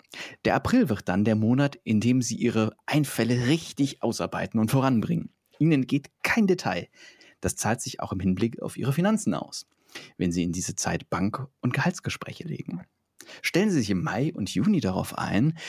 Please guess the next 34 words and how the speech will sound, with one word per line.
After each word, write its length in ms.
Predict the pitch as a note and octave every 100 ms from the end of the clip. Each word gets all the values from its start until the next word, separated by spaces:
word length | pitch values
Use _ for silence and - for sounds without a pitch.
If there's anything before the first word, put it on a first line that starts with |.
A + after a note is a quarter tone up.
| - -
dass 100 | A#2+
Sie 100 | C3+
mehr 260 | E3+ G3+
auf 140 | A2 -
Ihre 160 | F#2
Mitmenschen 640 | A#2 F3 F#2+ F2+ - -
eingehen 520 | - - F2+ - C3 -
und 160 | - -
Empathie 380 | - G2+ -
beweisen 420 | D3 - - - -
müssen. 340 | - - A#2+ - _ - - - - - - -
Sie 100 | A2+
können 240 | D#3 F#3
jetzt 180 | D3+ -
nicht 280 | B2 - G#2
einfach 340 | A2 A2+ G#2+ -
immer 220 | B2 A#2
mit 300 | F#2+ - -
der 80 | F2
Tür 180 | C3 F2
ins 180 | -
Haus 200 | F2 F2+
fallen, 440 | - E2+ E2+ E2+ F2 -
gerade 460 | G2 F#2 C3+ A#2+
wenn 100 | A2+
es 140 | A2+ -
um 180 | A#2
Kritik 320 | G#2+ E3 - -
geht. 320 | - - - _ _ _ _ _ _
Im 120 | B2+
Juli 240 | A2 G#3 G#3
überzeugen 480 | D#3+ C#3+ - C#3+ C3+
Sie 120 | B2
damit, 380 | A#2+ C3+ C#3